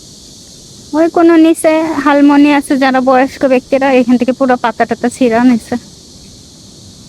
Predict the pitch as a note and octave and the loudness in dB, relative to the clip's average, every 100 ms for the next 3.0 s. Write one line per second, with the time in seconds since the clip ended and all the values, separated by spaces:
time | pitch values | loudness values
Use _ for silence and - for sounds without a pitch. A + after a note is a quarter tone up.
0 | - - - - C#4+ C4+ C4 - C#4 D4 | -20 -20 -20 -2 0 0 -2 -4 -2 -2
1 | E4 - B3 A3+ A3+ C4 A#3+ C4+ C#4 C4+ | -2 -2 0 0 0 2 2 2 0 -2
2 | - A#3+ A#3+ C#4 A#3+ C4 C4+ F#3+ - | -2 0 2 2 2 0 0 -2 -6